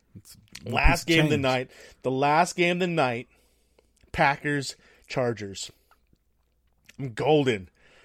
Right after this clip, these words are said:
Speaker 2: I'm like, "Yeah, they know in hell I'm gonna lose this right now." Phillip Rivers, Antonio Gates
Speaker 1: <laughs>
Speaker 2: go off, for, like, ninety yards, touchdown. D-,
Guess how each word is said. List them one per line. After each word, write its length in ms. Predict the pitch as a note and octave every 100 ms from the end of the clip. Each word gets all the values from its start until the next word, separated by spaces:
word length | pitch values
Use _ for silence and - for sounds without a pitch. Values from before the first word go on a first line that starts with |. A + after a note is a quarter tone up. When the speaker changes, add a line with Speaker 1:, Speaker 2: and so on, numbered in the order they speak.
| _
Speaker 2:
I'm 80 | D#3+
like, 160 | C3+ A#2
"Yeah, 260 | A2 D#3 D#3+
they 160 | D#3 C#3+
know 360 | C3+ D#3 E3
in 200 | E3+ E3
hell 440 | D3+ D#3+ B2+ G#2+ - _ _ _ -
I'm 140 | C3+
gonna 140 | C3+ B2+
lose 300 | A#2+ C3+ A#2+
this 220 | A#2 G#2+
right 200 | B2 A2+
now." 300 | A2 G#2 G#2 - _ _ _ _ _ _ _ _ _ _ _ _ _ _ _ _ _ _ _ _
Phillip 340 | - F3 D3+
Rivers, 460 | F3+ B2 A2 - - _ _ _ _ _ _
Antonio 540 | - - D3+ D3+ D#3 D3
Gates 600 | B2+ A#2 G#2+ - - - _ _ _
Speaker 1:
<laughs> 360 | - - B3 A#2
Speaker 2:
go 380 | C3 B2+ B2 - -
off, 680 | D#3 C#3+ A2 - - - - _ _ _ -
for, 80 |
like, 140 | C3+ C3+
ninety 400 | C#3+ D#3 D#3 D#3+
yards, 640 | D#3 D3 C3+ B2 A#2+ -
touchdown. 800 | - D3+ - D#3 D3 C#3 C#3+ C3+ - - -
D-, 120 | A#2+